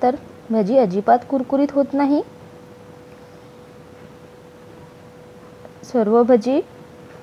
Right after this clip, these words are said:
छोटे छोटे घालून घेऊया. आता पलटी मारून घेऊया. सर्व भजी काढून घेऊया. मस्त कुरकुरीत झालेली आहेत भजी. सर्व भजी आपली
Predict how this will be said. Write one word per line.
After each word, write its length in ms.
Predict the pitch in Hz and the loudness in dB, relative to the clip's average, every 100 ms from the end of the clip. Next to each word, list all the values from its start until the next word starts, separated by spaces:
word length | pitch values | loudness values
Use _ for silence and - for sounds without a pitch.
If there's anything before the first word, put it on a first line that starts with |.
| - | -4
छोटे 220 | 233 220 226 | 0 0 0
छोटे 200 | 240 254 | 0 0
घालून 340 | 262 247 226 262 | 2 2 2 2
घेऊया. 320 | 294 285 302 - - - - - - - - - - - - - - - - - - - - - | 4 4 2 0 -10 -20 -20 -20 -20 -20 -20 -20 -20 -20 -20 -20 -18 -18 -20 -20 -20 -20 -20 -14
आता 120 | - | -4
पलटी 360 | 240 247 202 254 | 4 4 4 4
मारून 340 | 254 254 269 | 4 4 4
घेऊया. 360 | 277 277 285 330 - - _ _ _ _ - | 4 4 6 2 -2 -20 _ _ _ _ -10
सर्व 400 | - 220 214 226 | -6 -6 -6 -6
भजी 380 | 247 247 285 254 | -6 -6 -6 -8
काढून 400 | 240 196 214 240 | -8 -4 -2 -2
घेऊया. 340 | 262 269 285 415 - - - - - - - - - - - | -4 -4 -8 -12 -18 -20 -20 -20 -20 -20 -20 -20 -20 -20 -10
मस्त 400 | 220 220 - - 240 302 - - | -6 -6 -6 -2 0 0 -4 -2
कुरकुरीत 420 | 226 214 233 247 | -2 -2 -2 -2
झालेली 380 | 247 269 269 269 | -2 2 2 4
आहेत 220 | 277 285 | 2 2
भजी. 360 | 285 285 254 330 - - - - - - - - - - - - - - - - - - - - - - - - - - | 2 2 2 -4 -6 -20 -20 -20 -20 -20 -20 -20 -20 -20 -20 -20 -20 -20 -20 -20 -20 -20 -20 -20 -20 -20 -20 -20 -18 0
सर्व 320 | 233 185 185 | 2 2 2
भजी 460 | 220 240 - 269 240 | 2 0 0 0 2
आपली 280 | 214 214 | 0 0